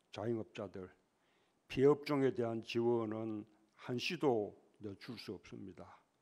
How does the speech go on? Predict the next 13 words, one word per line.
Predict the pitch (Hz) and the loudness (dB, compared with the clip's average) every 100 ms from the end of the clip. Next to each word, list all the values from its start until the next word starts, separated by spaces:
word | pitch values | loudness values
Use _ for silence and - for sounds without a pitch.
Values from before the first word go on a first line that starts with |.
| _ _ _ - - _ _ - | _ _ _ -20 -20 _ _ -2
이분들의 | 156 165 151 156 143 | 4 4 6 6 8
어려움을 | 139 151 143 131 120 131 127 117 - - - | 6 6 6 6 6 4 4 2 -2 -16 -8
최대한 | 123 113 143 143 139 - | -6 2 4 4 2 -4
빨리 | - 170 175 135 117 101 - _ _ | 2 4 6 6 4 -2 -14 _ _
덜어드리기 | 139 127 104 117 110 101 107 98 | 0 0 0 -2 -4 -4 -8 -4
위해 | 107 101 107 131 _ _ _ - | -4 -4 -6 -10 _ _ _ -4
정부는 | 120 123 127 117 | -2 0 -2 -2
지난 | 110 123 131 | -2 0 0
일월 | 156 147 151 135 113 - - - | 0 6 6 6 4 -2 -20 -18
추경안을 | - 110 135 131 107 104 127 123 117 - _ - | -10 -2 0 0 -2 -2 0 0 0 -6 _ -10
국회에 | 123 - 123 104 | -10 -2 -2 -2
제출했습니다. | 120 113 101 104 - 95 92 90 90 - _ _ _ _ _ _ _ _ _ _ - | -8 -10 -12 -12 -12 -16 -16 -16 -20 -20 _ _ _ _ _ _ _ _ _ _ -2
일월 | 156 165 160 156 139 | 2 4 6 4 0